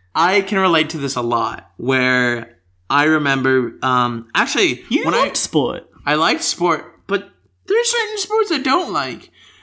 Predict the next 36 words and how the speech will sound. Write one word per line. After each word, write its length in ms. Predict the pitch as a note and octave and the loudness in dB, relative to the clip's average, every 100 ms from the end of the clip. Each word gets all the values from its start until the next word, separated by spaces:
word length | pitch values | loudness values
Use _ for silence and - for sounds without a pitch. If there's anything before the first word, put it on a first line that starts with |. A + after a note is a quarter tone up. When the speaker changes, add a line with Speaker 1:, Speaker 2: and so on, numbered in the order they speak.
| _ - | _ -2
Speaker 1:
Well, 220 | A3+ A#3+ | 0 2
no, 180 | A#3+ A3+ | 2 2
that 140 | G#3+ | 2
I 120 | G#3+ F#3+ F3+ | 2 2 -2
just 180 | G#3 | -2
wasn't 320 | F#3 G3 G3 D3+ | 0 0 0 0
good 200 | D#3+ C#3 | 2 2
at. 180 | - | -2
So 120 | - E3+ | 0 2
I 100 | G#3 | 2
remember, 400 | A#3+ A3 G3 F3 | 2 2 2 2
like, 280 | D#3+ D3+ - - _ | 2 -2 -10 -20 _
playing 380 | - E3+ F#3+ F3+ | -2 2 2 2
basketball 500 | C#3+ D3 - C#3+ C3 | 0 0 0 0 0
for 140 | C#3+ | -2
the 80 | B2 | -6
Pan-Hellenic 720 | A#2+ D3 D#3 D#3+ C#3 C#3 A#2+ | -2 0 0 0 0 0 -2
Games 560 | B2 B2 A2+ A#2 - - - | -2 0 0 -4 -10 -14 -8
when 160 | B2 | -6
I 100 | A#2 | -4
first 320 | A2+ C#3 C3 C3 | 0 0 0 0
got 200 | B2 A#2+ | 0 0
here 220 | A#2 A2+ | -2 -2
in 160 | A2+ A2+ | -2 -4
twenty 260 | A#2+ A#2 | -2 0
thirteen. 680 | A2+ A2+ - A#2 A2+ C#3 - - E3+ | 0 0 -2 -4 -4 -10 -16 -10 -6
Speaker 2:
Okay. 180 | D#3 C#3 | -2 0
Speaker 1:
Just 200 | F3 - | -2 -4
because 180 | B2+ | -6
my 220 | B2 B2 A2 _ _ _ _ - | -2 -2 -4 _ _ _ _ -4
cous-, 380 | F3 F#3+ E3 C#3+ | 0 0 0 2
uh, 160 | C#3+ | 2
my 240 | C3+ C3+ B2 - - _ _ - | 2 -2 -6 -20 -20 _ _ 0
godbrother 640 | D3+ F3 D#3 D3+ C3+ B2+ | 2 2 2 2 2 2
was, 340 | B2+ B2+ A#2 | 2 2 0
um, 520 | A#2+ A#2 A2+ A2 A2 | 2 2 2 -2 -8